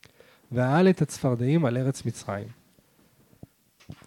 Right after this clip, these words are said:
ויית אהרון את ידו על מימי מצרים, ותעל הצפרדע, ותכס את ארץ מצרים.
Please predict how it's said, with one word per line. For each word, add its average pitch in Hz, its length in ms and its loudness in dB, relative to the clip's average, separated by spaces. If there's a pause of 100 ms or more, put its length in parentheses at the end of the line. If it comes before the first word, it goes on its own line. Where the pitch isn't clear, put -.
(1120)
ויית 139 380 6
אהרון 147 360 6
את 143 140 2
ידו 127 220 4
על 131 80 6
מימי 120 280 2
מצרים, 151 460 0
ותעל 156 360 4
הצפרדע, 135 560 2 (260)
ותכס 147 560 -2
את 127 160 -6
ארץ 135 320 -4
מצרים. 104 420 -8